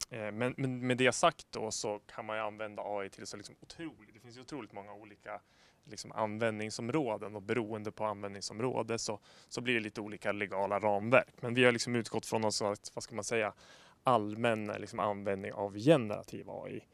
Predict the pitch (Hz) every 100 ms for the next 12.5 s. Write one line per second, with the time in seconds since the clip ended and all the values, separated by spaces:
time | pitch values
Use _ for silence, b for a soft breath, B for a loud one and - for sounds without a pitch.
0 | B B B 123 131 131 117 123 123 113
1 | 101 - 101 101 101 104 101 107 104 104
2 | 104 113 - 113 110 104 104 135 127 123
3 | 113 - 107 104 107 104 113 101 - -
4 | - - 117 107 - 123 107 107 107 120
5 | 107 120 123 110 113 - 120 117 123 -
6 | 123 110 - 107 101 101 101 - 117 139
7 | - 127 127 - B B B - 110 98
8 | 101 98 95 _ - 113 104 110 101 107
9 | - 117 104 - - 107 104 104 - -
10 | 113 107 117 160 - _ - b b b
11 | - 107 101 98 104 107 104 107 101 104
12 | 101 104 98 - -